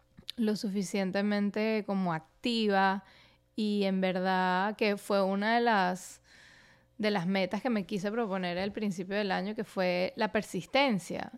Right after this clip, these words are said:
Y entonces es como que, "Ah, es que ya no persististe, entonces dejaste de persistir, pero no tienes la fuerza". Entonces como que, ¿sabes? Una, una avalancha, una bola de nieve que se va poniendo cada vez más grande.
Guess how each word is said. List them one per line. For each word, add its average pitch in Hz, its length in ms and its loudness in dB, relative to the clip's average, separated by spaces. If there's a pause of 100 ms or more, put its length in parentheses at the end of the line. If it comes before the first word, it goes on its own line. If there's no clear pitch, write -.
Y 240 80 -2
entonces 208 500 -2
es 214 80 -4
como 269 220 -2
que, 196 180 0 (340)
"Ah, 214 180 -2
es 190 80 -2
que 214 120 -4
ya 214 120 -2
no 220 80 -4
persististe, 208 600 -4
entonces 190 340 -2
dejaste 196 360 -2
de 214 100 0
persistir, 202 640 -2
pero 190 180 -2
no 190 120 0
tienes 196 240 2
la 220 160 2
fuerza". 208 360 0
Entonces 208 300 -4
como 302 220 -2
que, 190 120 -4
¿sabes? 202 260 2
Una, 208 320 0 (400)
una 226 280 8
avalancha, 214 460 8
una 233 200 8
bola 233 300 8
de 233 80 6
nieve 202 260 2
que 233 100 0
se 226 120 0
va 190 100 4
poniendo 208 300 -2
cada 202 200 4
vez 202 100 0
más 208 160 0
grande. 196 460 2